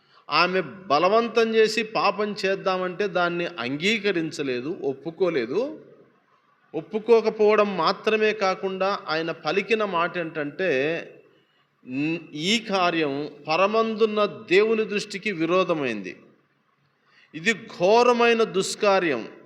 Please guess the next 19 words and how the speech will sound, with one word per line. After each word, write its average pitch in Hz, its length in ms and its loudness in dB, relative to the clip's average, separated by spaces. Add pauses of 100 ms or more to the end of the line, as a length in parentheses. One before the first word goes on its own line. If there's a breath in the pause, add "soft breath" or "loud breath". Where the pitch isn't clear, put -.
(440)
కాబట్టి 170 340 -4
ఈ 185 320 2
కార్యం 214 480 0
చేసి 196 500 -2 (280 loud breath)
దేవునికి 202 640 2
విరోధంగా 180 640 2
నేను 165 240 -2
పాపం 165 500 -4
కట్టుకోలేనని" 139 880 -4
అన్నాడు. 98 380 -10 (360)
ప్రియులారా, 127 720 -4 (720 soft breath)
యోసేపు 180 580 -2
ఎంత 156 420 -4
మంచి 170 480 -6
జీవితం 160 500 -4
జీవించినాడో 139 600 -6
ఒకసారి 127 320 -8
ఆలోచన 135 480 -8
చేయండి. 131 360 -10